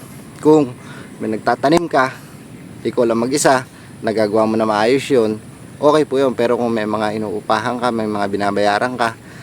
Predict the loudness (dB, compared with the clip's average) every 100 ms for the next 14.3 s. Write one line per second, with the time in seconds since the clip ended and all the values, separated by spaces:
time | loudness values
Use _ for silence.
0 | -6 -4 2 4 4 2 2 2 2 2
1 | 0 2 2 2 2 0 0 -4 -6 -8
2 | -12 -8 -4 -2 0 0 2 2 2 0
3 | -4 -4 0 2 4 2 0 0 -2 -2
4 | -4 -2 -2 -2 -2 -4 0 0 0 -6
5 | -4 0 0 2 0 0 -2 -2 -2 -2
6 | -2 0 2 2 2 0 -2 -10 -12 -20
7 | -20 -20 -20 -20 -20 -16 -6 -4 -2 -2
8 | 0 0 -2 -4 -2 0 0 -2 -2 0
9 | 0 0 -2 -4 -4 -4 -4 -4 -4 -4
10 | -4 -6 -6 -2 -2 -2 -4 -4 -6 -6
11 | -8 -10 -18 -18 -18 -18 -14 -2 0 2
12 | 2 0 0 -2 -4 -4 0 0 0 0
13 | 0 0 -2 0 0 -2 -4 -4 -2 -2
14 | 2 2 2